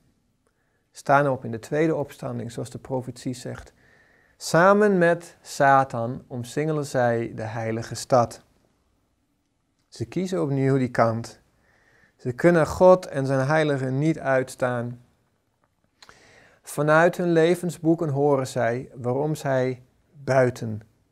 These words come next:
de stad zijn en niet erin.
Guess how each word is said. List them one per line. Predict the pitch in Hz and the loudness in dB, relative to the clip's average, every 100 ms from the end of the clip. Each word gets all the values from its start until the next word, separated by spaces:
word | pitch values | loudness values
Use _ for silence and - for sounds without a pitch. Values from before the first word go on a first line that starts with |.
| _ _ _ | _ _ _
de | |
stad | 113 - 110 110 | -16 -10 -10 -10
zijn | - 110 123 117 _ _ _ _ _ _ _ _ _ | -16 -16 -16 -20 _ _ _ _ _ _ _ _ _
en | 117 | -14
niet | 110 113 | -12 -10
erin. | 131 131 107 | -8 -6 -8